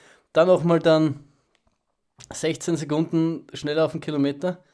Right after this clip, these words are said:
Überleg dir, wie leicht das bei, bei dir ist, wenn du am Limit laufst und dann stell dir vor, du laufst nur sechzehn Sekunden schneller am Kilometer.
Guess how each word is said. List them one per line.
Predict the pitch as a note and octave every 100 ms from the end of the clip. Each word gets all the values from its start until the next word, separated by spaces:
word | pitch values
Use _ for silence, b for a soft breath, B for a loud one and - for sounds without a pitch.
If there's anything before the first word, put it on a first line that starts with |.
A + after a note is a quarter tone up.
| b b b b b b b b b _
Überleg | F3 D#3+ D3+ E3
dir, | - D#3
wie | D3+
leicht | C#3+ C#3+ D3+
das | C#3+
bei, | D#3
bei | C#3 - D#3
dir | C3 E3
ist, | D#3+
wenn | C3+
du | D3+
am | D3
Limit | D3 D#3 D3+
laufst | C#3+ C#3
und | C#3+
dann | C#3
stell | D3
dir | D3
vor, | D3 C#3
du |
laufst | C3+ C3 C3
nur | C3+
sechzehn | C#3+ C3+ -
Sekunden | C3+ C#3 C#3
schneller | C3+ C#3
am | C3+
Kilometer. | C3 B2 A#2+ A#2